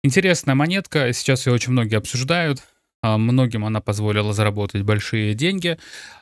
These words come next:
И в этом ролике я хочу, наверное, даже больше для себя посмотреть на разнообразные дашборды и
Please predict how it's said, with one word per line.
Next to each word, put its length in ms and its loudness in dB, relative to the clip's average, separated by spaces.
И 380 4
в 80 0
этом 220 2
ролике 380 2
я 100 4
хочу, 360 -2
наверное, 360 0
даже 200 0
больше 320 -2
для 200 0
себя 380 2
посмотреть 500 -2
на 80 2
разнообразные 600 2
дашборды 600 0
и 300 2